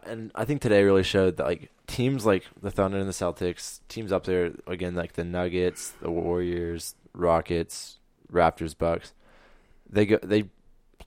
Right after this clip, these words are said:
I feel like they try so much harder against each other.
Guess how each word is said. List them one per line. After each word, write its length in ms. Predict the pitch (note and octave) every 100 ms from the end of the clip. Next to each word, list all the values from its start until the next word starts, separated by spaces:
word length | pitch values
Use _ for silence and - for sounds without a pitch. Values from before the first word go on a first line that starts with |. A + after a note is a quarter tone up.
| _ -
I 80 | -
feel 120 | B2+
like 60 | B2
they 60 | A2
try 380 | - G#2+ F2+ E2+
so 320 | - G#2+ F#2
much 180 | F2+ -
harder 220 | F2 F2
against 220 | F2 F2
each 200 | E2 -
other. 340 | F2+ D#2+ D2+